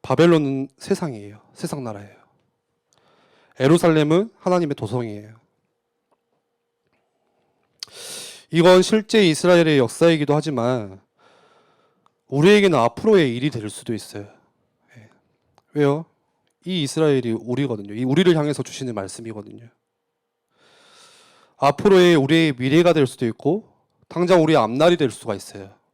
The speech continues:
오늘 시편 백삼십칠 편 말씀이 하나님의 말씀을 우습게 알기 시작하고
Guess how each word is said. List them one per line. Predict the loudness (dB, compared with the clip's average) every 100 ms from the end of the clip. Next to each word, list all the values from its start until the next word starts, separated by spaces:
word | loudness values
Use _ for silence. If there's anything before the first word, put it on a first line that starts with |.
| _
오늘 | -8 -8
시편 | -8 -8 -10
백삼십칠 | -10 -12 -14 -12
편 | -12
말씀이 | -12 -14 -14 -12 -12 -16 _ _ _ _ _ _ _ _ _ _ _ _ _ _ _ _ _ -20 -20 -4
하나님의 | 2 4 4
말씀을 | 4 0 0 -2 -2
우습게 | -4 -2 0
알기 | 0 0
시작하고 | -4 -2 -2 -4 -8